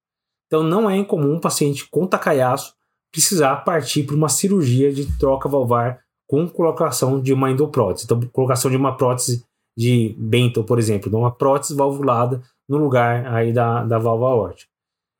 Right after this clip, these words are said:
Então, isso não é tão infrequente. Aqui em Sorocaba tem um paciente acompanhando com esse mesmo quadro, e acaba sendo dramático porque é um paciente que tem uma inflamação ar-, arterial, tá lá com a aorta inflamada muitas vezes, às vezes é difícil de controlar, e você vai operar, vai colocar lá um,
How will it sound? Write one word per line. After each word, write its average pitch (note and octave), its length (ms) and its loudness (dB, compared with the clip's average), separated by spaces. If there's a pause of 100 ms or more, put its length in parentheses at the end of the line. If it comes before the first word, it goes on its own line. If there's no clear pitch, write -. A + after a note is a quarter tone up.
Então, B2 120 0
isso C#3+ 160 -2
não E3 120 0
é F3 40 -2
tão F3+ 160 -2
infrequente. D#3 560 -2
Aqui C3+ 200 -2
em - 20 0
Sorocaba C#3+ 400 2
tem C#3+ 100 0
um D3+ 60 -2
paciente C#3+ 380 0
acompanhando B2+ 420 2
com C3 100 0
esse B2 140 -2
mesmo B2 240 2
quadro, C3+ 420 0 (320)
e B2 60 -2
acaba E3 220 2
sendo F3+ 220 -2
dramático E3+ 480 0
porque - 180 -4
é - 20 4
um E3+ 80 0
paciente E3 380 0
que D#3 80 -2
tem E3 160 0
uma G#3 100 2
inflamação F#3+ 680 0
ar-, F#3 140 0 (120)
arterial, C#3+ 800 0 (360)
tá C#3 140 0
lá D3+ 80 2
com D#3 140 -2
a - 20 2
aorta D3 340 0
inflamada C3+ 440 0
muitas C3 300 0
vezes, C3+ 260 2
às A2+ 100 0
vezes B2+ 160 2
é B2+ 40 0
difícil C#3+ 260 -4
de - 40 -12
controlar, B2 560 0 (200)
e B2+ 60 -2
você D3 120 0
vai D3+ 120 2
operar, E3 400 2
vai A#2+ 100 0
colocar C#3+ 340 0
lá D3+ 100 2
um, D#3+ 200 -2